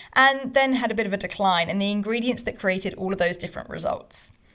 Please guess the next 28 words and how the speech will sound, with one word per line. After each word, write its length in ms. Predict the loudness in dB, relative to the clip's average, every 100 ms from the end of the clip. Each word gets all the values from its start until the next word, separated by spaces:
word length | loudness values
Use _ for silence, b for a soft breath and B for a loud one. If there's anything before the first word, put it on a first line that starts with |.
| b b
Interestingly, 640 | 0 2 0 0 -2 0 0
and 120 | 2
as 180 | 0 2
it 140 | 0
mentioned 380 | 0 -2 -4 -2
a 40 |
little 180 | -2 0
bit 120 | -2
in 140 | -4 -6
the 60 |
blurb 360 | -2 4 4 4
to 80 | 0
the 80 | 2
book 200 | 0 2
that 120 | 2
I 140 | 2
talked 280 | 0 -6 -8
through 400 | -14 -4 -4 0 4
earlier, 480 | 4 6 4 4 -2 B B
there 220 | 4 6
is 300 | 4 2 -2
this 340 | -4 -4 -2 -8 _ -14 -4
real 200 | 0 0
difference, 460 | 0 -2 0 -4 -2
so 60 |
there 120 | -4 -2
was 120 |
a 60 | -2